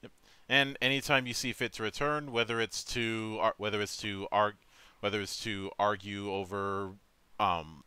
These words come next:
over which ghost, over which of the two Ghostbusters movies is the better one, or just to, or just to,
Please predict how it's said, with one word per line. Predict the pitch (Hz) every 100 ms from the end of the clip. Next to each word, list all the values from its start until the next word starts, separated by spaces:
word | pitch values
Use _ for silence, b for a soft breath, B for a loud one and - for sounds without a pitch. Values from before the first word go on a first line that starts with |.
| -
over | 101 95
which | 87 92 104 -
ghost, | 110 101 - -
over | 95 90 90
which | 98 -
of | 95
the |
two | 90 104
Ghostbusters | 90 95 - 101 90 92
movies | 92 95 90
is | 87 85
the |
better | - 104 110
one, | 117 117 117 113
or | 101 101 101
just | 92 98 -
to, | 110 101 - - - -
or | 98 95
just | 90 98 -
to, | 101 95 92 95